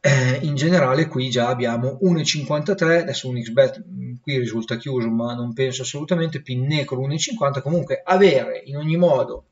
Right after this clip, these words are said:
una quota uno e cinquantatré, adesso Interwetten o comunque lo stesso un X bet che non penso sia chiuso, qui è già una quota interessante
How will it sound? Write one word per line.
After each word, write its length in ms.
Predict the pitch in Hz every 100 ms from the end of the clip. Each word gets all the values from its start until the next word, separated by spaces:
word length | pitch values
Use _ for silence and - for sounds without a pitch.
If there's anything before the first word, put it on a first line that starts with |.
| - -
una 200 | 95 -
quota 440 | 170 156 131 113
uno 180 | 156 151
e 60 | 135
cinquantatré, 480 | - 143 135 156
adesso 300 | 127 131 -
Interwetten 720 | 123 120 127 131 143 127 - -
o 140 | 127
comunque 280 | 139 139 127
lo 40 | 123
stesso 340 | 139 127 131
un 120 | 127
X 120 | 123 127
bet 220 | 135 -
che 100 | 120
non 160 | 120
penso 260 | 117 135 123
sia 180 | - 180
chiuso, 500 | 135 113 117 127 - _ _ _
qui 140 | 131
è 80 | 120
già 120 | 120
una 200 | 127 143
quota 300 | - - -
interessante 880 | 117 117 131 131 - - 117 123